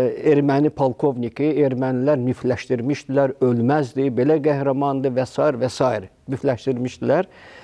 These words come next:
Ancaq Hadrutda oktyabrın on ikisində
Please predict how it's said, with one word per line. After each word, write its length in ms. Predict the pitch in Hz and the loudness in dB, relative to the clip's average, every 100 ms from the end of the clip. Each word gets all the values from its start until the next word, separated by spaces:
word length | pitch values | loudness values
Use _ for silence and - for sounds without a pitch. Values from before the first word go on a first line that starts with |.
| - - - - - - | -20 -20 -20 -20 -20 0
Ancaq 380 | 196 180 214 - | 0 4 0 0
Hadrutda 640 | 165 170 180 185 - 170 156 160 - _ - | 0 2 2 0 2 2 2 -2 -12 _ -4
oktyabrın 640 | 175 - 196 156 151 147 | -4 0 0 4 2 2
on 160 | 143 135 | -2 -4
ikisində 680 | - - 131 127 131 139 | -6 -4 -2 2 2 0